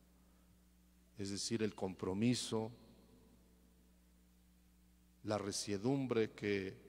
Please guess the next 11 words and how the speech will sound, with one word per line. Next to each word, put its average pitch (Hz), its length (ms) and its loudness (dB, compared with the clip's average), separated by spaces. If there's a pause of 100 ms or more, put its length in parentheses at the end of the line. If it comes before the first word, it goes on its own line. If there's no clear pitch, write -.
(220)
este 107 340 -2
amor 104 360 -2
también 101 420 -4
implica, 107 680 -6 (200)
la 113 140 2
valentía, 107 840 -2 (1900)
la 104 160 -2
persona 120 540 0
que 110 100 -4
esté 120 280 0
verdaderamente 107 1040 2